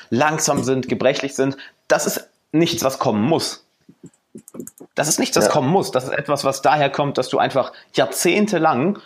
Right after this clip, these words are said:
Speaker 1: dich nicht im Alltag bewegst, du einfach die ganze Zeit rumsitzt, jede Möglichkeit nutzt, um Komfort, um, um komfortabel zu sein. Und du musst ja, das ist ja, du musst ja nicht mal viel ins Fitnessstudio gehen. Ich gehe auch nur,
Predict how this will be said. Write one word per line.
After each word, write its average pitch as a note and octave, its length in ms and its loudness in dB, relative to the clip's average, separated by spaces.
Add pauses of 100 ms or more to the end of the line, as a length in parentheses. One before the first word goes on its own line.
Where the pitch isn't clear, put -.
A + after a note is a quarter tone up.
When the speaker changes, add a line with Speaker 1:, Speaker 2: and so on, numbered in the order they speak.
(220)
Speaker 1:
dich - 180 0
nicht A#2 240 0
im C3+ 100 0
Alltag G2+ 400 0
bewegst, D#3+ 360 0
du A#2 40 0
einfach G#2+ 200 -2
die A2+ 60 -4
ganze G#2+ 240 -2
Zeit F#2 120 -4
rumsitzt, F3+ 760 0 (280)
jede E3 260 0
Möglichkeit D#3+ 440 0
nutzt, C3 260 -2
um A2+ 140 -2
Komfort, C#3 680 0
um, A#2+ 360 0
um A#2 220 0
komfortabel D3 720 0
zu - 160 -2
sein. C#3+ 460 0 (500)
Und C3 340 0
du D#3+ 60 4
musst A3+ 200 2
ja, G3+ 100 2
das - 200 -6
ist C#3+ 60 -4
ja, F#3 180 2
du C#3+ 140 0
musst F#3+ 180 0
ja E3 80 4
nicht D#3+ 240 0
mal D3 120 0
viel C#3+ 160 -4
ins C#3+ 120 0
Fitnessstudio A#2+ 500 0
gehen. F2 160 -2
Ich - 140 -6
gehe - 100 2
auch - 220 0
nur, A2 380 0